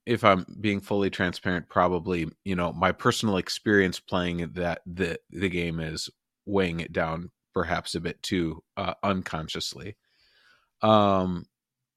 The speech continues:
but yeah, I think the other part of it is too, like,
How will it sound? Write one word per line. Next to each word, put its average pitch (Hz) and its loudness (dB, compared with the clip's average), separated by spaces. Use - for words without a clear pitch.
but 101 8
yeah, 147 12
I 139 6
think 165 2
the 131 4
other 123 8
part 113 8
of 107 2
it 101 6
is 95 4
too, 101 4
like, 92 2